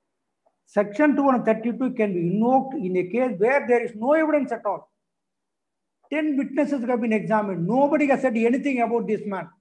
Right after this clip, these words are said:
this accused. Then the court need not proceed further. Court will immediately at once acquit the accused under section two hundred thirty-two. But in my experience, my dear friends, this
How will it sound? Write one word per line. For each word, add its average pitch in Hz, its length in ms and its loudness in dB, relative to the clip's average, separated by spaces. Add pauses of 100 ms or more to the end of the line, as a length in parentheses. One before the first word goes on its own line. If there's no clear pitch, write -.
(720)
this 190 200 -10
accused. 190 380 -2 (960)
Then 247 600 -2
the 180 140 0
court 202 280 0
need 240 160 0
not 247 220 0
proceed 214 340 -4
further. 208 240 2
Court 214 300 -2
will 226 340 4 (500)
immediately 220 520 -2
at 190 180 -2
once 220 280 0
acquit 190 300 -2 (580)
the 180 100 2
accused 185 320 0
under 208 220 2
section 190 340 -6
two 214 100 -2
hundred 196 200 0
thirty-two. 185 580 -2 (580)
But 196 180 0
in 185 200 2
my 202 140 4
experience, 262 800 0 (160)
my 196 180 0
dear 208 240 0
friends, 175 380 -4 (800)
this 208 400 -2